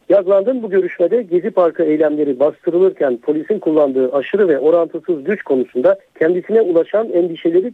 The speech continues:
Türk hükümetine aktaracağı belirtiliyor. Jagland geçen hafta bir Malta gazetesine verdiği demeçte Türk polisinin aşırı müdahalesinin Avrupa standartlarıyla uyuşmadığını söylemişti. Türkiye Barolar Birliği de geçtiğimiz günlerde Avrupa Konseyi Genel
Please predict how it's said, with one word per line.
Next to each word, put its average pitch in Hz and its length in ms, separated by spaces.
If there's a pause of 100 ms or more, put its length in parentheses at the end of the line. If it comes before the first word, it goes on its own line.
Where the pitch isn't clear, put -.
(100)
Türk 208 200
hükümetine 170 460
aktaracağı 170 800
belirtiliyor. 131 540 (160)
Jagland 156 400
geçen 156 300
hafta 143 280
bir 143 120
Malta 165 380
gazetesine 135 580
verdiği 127 380
demeçte 156 480 (180)
Türk 220 220
polisinin 190 600
aşırı 196 360
müdahalesinin 160 800 (100)
Avrupa 175 340
standartlarıyla 156 960
uyuşmadığını 135 600
söylemişti. 127 580 (160)
Türkiye 151 380
Barolar 151 400
Birliği 123 280
de 196 60
geçtiğimiz 170 460
günlerde 139 400
Avrupa 160 320
Konseyi 147 420
Genel 156 200